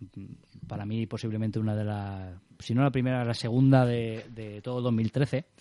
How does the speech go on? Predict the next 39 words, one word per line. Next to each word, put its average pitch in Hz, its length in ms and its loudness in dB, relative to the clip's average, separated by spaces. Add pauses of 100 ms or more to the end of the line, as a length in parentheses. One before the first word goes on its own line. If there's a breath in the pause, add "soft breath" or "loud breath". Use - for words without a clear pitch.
(600 soft breath)
y 135 1120 2
con 120 140 -2
Leonardo 120 280 2
DiCaprio 117 580 2
a 110 60 0
la 110 120 2
cabeza 123 400 2
y 110 80 2
Jonah 110 240 2
Hill 110 120 0
secundándolo, 117 680 4 (500)
y 107 80 -4
una 117 160 4
gran 117 240 8
Margot 110 340 8
Robbie, 113 380 4 (100)
que 104 120 -2
hay 101 80 -2
que - 100 -2
decir 101 300 0
que, 95 560 -4 (120)
que - 80 -10
está 107 140 -10
muy 104 140 -4
rica 110 260 -2
en 104 80 0
la 104 60 0
película, 107 440 0
que 107 60 -4
es 104 60 -4
la 104 100 0
rubiaza. 110 460 2 (1500 soft breath)
¿Y 127 420 4
qué 131 100 4
me 139 80 12
decís 127 160 8
de 120 60 8
esta 113 120 2
película? 98 400 0